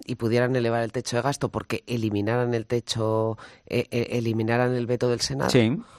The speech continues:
Speaker 1: o bien, em, que iban a sacar los presupuestos como fuera con el techo de gasto de Rajoy.
Speaker 2: Ajá.
Speaker 1: Em,
Speaker 2: Y
Speaker 1: la
Speaker 2: luego ya se lo gastan
Speaker 1: Sí,
Speaker 2: y da
Speaker 1: em,
Speaker 2: igual.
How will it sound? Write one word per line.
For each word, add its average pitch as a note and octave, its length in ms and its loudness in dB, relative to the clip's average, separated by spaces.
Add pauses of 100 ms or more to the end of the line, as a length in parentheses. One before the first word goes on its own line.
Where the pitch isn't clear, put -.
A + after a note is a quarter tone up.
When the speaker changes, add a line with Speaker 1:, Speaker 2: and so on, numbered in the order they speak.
(300)
Speaker 1:
o D3+ 180 8
bien, F3 400 4
em, A2 720 0
que A#2 140 -2
iban B2 180 2
a C3+ 40 2
sacar B2 260 0
los A2+ 100 -2
presupuestos A#2 500 -4
como B2 220 -2
fuera B2+ 300 0
con C3 300 -2
el G2+ 160 -10
techo A2 260 -4
de G2 100 -2
gasto G#2 320 -4
de G2+ 140 -4
Rajoy. - 360 -8 (300)
Speaker 2:
Ajá. F#2 320 -8 (480)
Speaker 1:
Em, A2+ 540 -4 (120)
Speaker 2:
Y A#2+ 100 6
Speaker 1:
la A2+ 80 8
Speaker 2:
luego B2+ 240 8
ya A#2+ 100 6
se A#2+ 120 4
lo A#2 100 10
gastan B2 340 4
Speaker 1:
Sí, B2+ 300 2
Speaker 2:
y A#2 80 -4
da A2 100 6
Speaker 1:
em, G#2 80 6
Speaker 2:
igual. E2 300 2